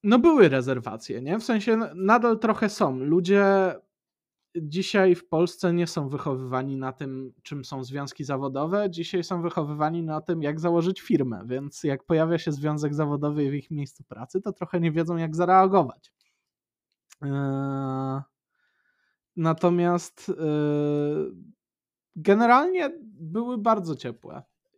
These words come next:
i od, e, weteranów, którzy, e, którzy, którzy od dawna jakby siedzą w tym i wiedzą, że, że coś z tym,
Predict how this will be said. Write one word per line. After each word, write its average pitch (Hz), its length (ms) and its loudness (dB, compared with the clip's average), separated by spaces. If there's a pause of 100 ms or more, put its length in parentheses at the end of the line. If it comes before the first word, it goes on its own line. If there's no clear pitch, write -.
i 165 240 2
od, 160 460 -2
e, 170 40 -10 (580)
weteranów, 139 720 -2
którzy, 127 800 -4 (680)
e, 120 1200 -2 (260)
którzy, 123 1080 0
którzy 131 260 -6
od 123 140 -4
dawna 123 600 0 (140)
jakby 120 520 -6 (140)
siedzą 131 460 -4
w - 80 -12
tym 123 220 -4
i 127 100 -8
wiedzą, 123 380 -4
że, 120 260 -8 (440)
że 127 160 -2
coś 131 240 -2
z - 100 -10
tym, 127 180 -2